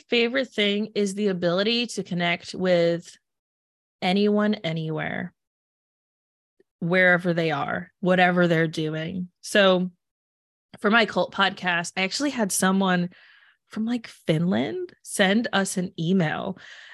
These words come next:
and say, and we're in the United States. <laughs> I am. Um, and so, like, the idea that internationally people would reach out to us and say, "I listened to your podcast."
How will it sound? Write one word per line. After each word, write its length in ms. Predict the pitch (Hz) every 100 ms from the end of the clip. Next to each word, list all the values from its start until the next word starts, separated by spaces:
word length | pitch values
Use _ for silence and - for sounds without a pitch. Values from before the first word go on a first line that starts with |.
| -
and 220 | 202 202
say, 540 | 202 - 175 170 165 170
and 200 | 190 180
we're 180 | 190 208
in 80 | 226
the 60 |
United 300 | 214 202 190
States. 340 | - 156 180 - - 294 - 359 -
<laughs> 440 | _ _ _ -
I 140 | 254
am. 300 | 208 156 196 - 392 - -
Um, 420 | 220 214 202 185 - -
and 180 | 226
so, 240 | 220 240 226
like, 260 | 220 220 - _
the 100 | 294
idea 280 | 294 285 330
that 140 | 269 -
internationally 1040 | 202 214 226 190 175 170 - 208 208 220 220
people 540 | - 190 180 214 208
would 140 | 180 160
reach 280 | 180 175
out 220 | 151 131 -
to 140 | 185
us 160 | 190 202
and 120 | 185
say, 200 | 170 -
"I 120 | 170
listened 440 | 165 156 156 196 196
to 80 | 226
your 180 | 196
podcast." 720 | 180 - 151 185 208 208 220